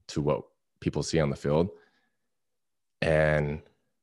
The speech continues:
league minimum or not, like, that's still incredible money.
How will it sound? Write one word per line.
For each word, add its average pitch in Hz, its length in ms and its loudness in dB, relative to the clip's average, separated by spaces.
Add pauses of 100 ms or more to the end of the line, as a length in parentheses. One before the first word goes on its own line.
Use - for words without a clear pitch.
(520)
league 95 240 6
minimum 90 380 6
or 80 100 2
not, 82 260 2
like, 78 140 0
that's 78 140 0
still 80 340 2
incredible 78 440 0
money. 71 340 0